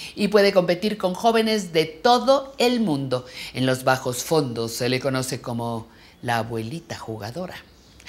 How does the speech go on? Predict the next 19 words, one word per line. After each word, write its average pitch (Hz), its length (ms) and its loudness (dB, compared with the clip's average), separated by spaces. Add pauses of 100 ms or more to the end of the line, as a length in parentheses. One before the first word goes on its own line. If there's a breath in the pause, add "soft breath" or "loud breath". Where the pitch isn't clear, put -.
(460 loud breath)
Y 147 80 -2
ahí 135 180 2
están 139 460 0
las 123 260 -2 (200 loud breath)
grafiteras 165 1120 0 (240 loud breath)
de 151 380 2
Sagunto, 175 680 -2
ciudad 165 360 -2
española, 147 640 -2 (360 loud breath)
que 185 100 0
alberga 180 560 4 (260 loud breath)
a 147 160 2
este 214 360 6
grupo 165 340 -4
de 156 80 0
mujeres 151 500 -4
que 160 140 -6
están 220 400 0
entre 170 480 -2